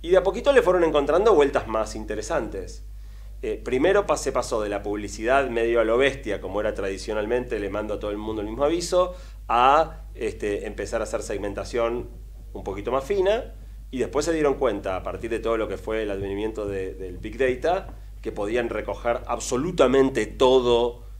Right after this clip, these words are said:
lo que vos hacías online, y se ahí, de ahí se dieron cuenta que sabiendo absolutamente todo de vos, podían segmentar las publicidades a un nivel hasta ese momento imag-, inimaginable, y finalmente se dieron cuenta de que con todo eso podían manipular tu conducta.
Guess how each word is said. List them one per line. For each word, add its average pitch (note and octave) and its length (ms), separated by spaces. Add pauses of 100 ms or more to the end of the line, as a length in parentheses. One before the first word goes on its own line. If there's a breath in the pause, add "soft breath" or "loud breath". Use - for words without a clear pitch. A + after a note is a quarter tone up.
lo A2 180
que G#2+ 100
vos G#2 240
hacías G#2+ 380
online, F3+ 540 (300 loud breath)
y C3+ 100
se C3 120
ahí, F3 240
de B2 160
ahí A#2+ 100
se C3 100
dieron C#3+ 280
cuenta D3 360
que B2+ 300
sabiendo C3 340
absolutamente B2 680
todo B2+ 320
de B2 100
vos, D3 380 (280 loud breath)
podían B2 320
segmentar B2 460
las B2+ 120
publicidades A2 640
a - 20
un G#2 80
nivel A2 220
hasta G#2+ 160
ese G2 100
momento G#2 320
imag-, G#2+ 260
inimaginable, D#3 960 (300 loud breath)
y D#3 80
finalmente A3+ 340
se G3 80
dieron E3+ 220
cuenta A3+ 220
de F#3 80
que C#3+ 60
con C3+ 140
todo E3 160
eso G3+ 160
podían C3 240
manipular A#2 380
tu A2+ 100
conducta. A#2 480